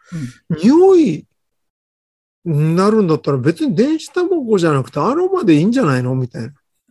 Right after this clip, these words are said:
Speaker 1: そうね。アロマでスーって吸えると、私もアロマ好きなんで、アロマオイルもアロマのエッセンスも買ってきますけど、アロマでいいですよね。あっちの方が。
Speaker 2: つまり電子タバコ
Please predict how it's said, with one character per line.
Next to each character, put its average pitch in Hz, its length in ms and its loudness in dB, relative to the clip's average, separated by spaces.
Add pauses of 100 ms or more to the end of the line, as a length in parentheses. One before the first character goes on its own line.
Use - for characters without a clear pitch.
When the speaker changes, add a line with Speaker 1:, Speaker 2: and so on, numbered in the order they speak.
(320)
Speaker 1:
そ - 600 -2
う 165 40 -4
ね。 240 400 0
ア 247 140 4
ロ 220 120 2
マ 170 200 -2
で 151 100 -4
ス 254 220 -2
ー 262 120 4
っ - 20 0
て 147 360 -4
吸 - 220 -4
え 175 80 2
る 170 100 -4
と、 - 80 -10
私 196 260 0
も 269 120 4
ア 262 60 4
ロ 226 100 4
マ 170 100 -2
好 - 140 -8
き 151 80 -6
な 139 100 -4
ん 123 100 -6
で、 127 420 -6 (180)
ア 185 80 -2
ロ 180 100 2
マ 180 400 -2 (180)
オ 196 120 0
イ 180 60 2
ル 151 100 -2
も - 240 -4 (240)
ア 170 100 -4
ロ 160 100 -4
マ 139 140 -6
の 120 180 -8 (120)
エ 196 60 -2
ッ - 20 0
セ - 160 -6
ン 135 60 -4
ス - 120 -8
も 135 100 -8
買 147 140 -10
っ - 40 -14
て 160 120 -10
き 165 100 -8
ま 170 120 -2
す - 100 -10
け 143 100 -8
ど、 147 280 -2 (420)
ア - 100 -2
ロ 240 120 2
マ 123 140 -4
で 147 100 -6
い 160 60 -2
い 147 40 -4
で 127 80 -4
す - 180 -12
よ 139 60 -12
ね。 254 240 0 (380)
あ - 60 -12
っ - 20 -10
ち - 120 -4
の 170 100 2
方 - 40 0
が。 156 60 2
Speaker 2:
つ 143 60 -4
ま 135 40 -10
り 202 120 0
電 320 140 -2
子 339 200 -10
タ 349 140 -2
バ 285 140 2
コ - 120 -14